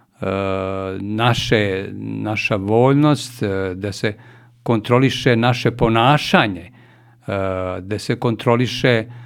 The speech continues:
naš odnos prema drugim ljudima. I on tu deluje sedativno na neki način, znači on je s jedne strane sedativ, jer prosto nas kao malo opusti. Međutim, to opuštanje nije tako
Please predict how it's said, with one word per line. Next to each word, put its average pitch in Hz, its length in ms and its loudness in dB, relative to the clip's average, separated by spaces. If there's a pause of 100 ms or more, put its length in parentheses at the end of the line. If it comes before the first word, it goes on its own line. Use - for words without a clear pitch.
(680)
naš 110 360 -2
odnos 170 560 2
prema 113 240 2
drugim 143 320 4
ljudima. 92 420 -2 (440)
I 123 120 2
on 175 240 6
tu 202 220 8
deluje 170 600 4 (180)
sedativno 107 680 0
na 95 120 -2
neki 95 280 -4
način, 92 500 -4 (400)
znači 104 360 -2
on 113 160 4
je 104 80 2
s - 120 -6
jedne 110 220 2
strane 101 340 0
sedativ, 104 600 -2 (600)
jer 110 260 0 (280)
prosto 127 420 2
nas 127 220 2
kao 127 220 4
malo 113 360 6
opusti. - 580 0 (460)
Međutim, 131 440 0
to 160 120 6
opuštanje 156 800 4 (280)
nije 139 420 4
tako 147 580 4